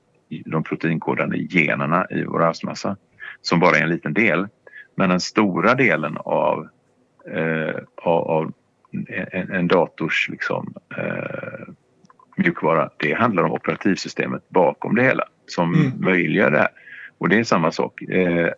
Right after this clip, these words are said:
Speaker 1: det där så, så kallade skräp-D N A visar sig idag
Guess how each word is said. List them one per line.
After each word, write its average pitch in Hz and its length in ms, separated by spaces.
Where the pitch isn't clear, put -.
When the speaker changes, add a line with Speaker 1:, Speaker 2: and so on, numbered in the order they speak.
Speaker 1:
det 95 140
där 87 180
så, - 380
så - 180
kallade 76 380
skräp-D - 600
N 78 140
A 113 220
visar 92 280
sig - 340
idag 69 340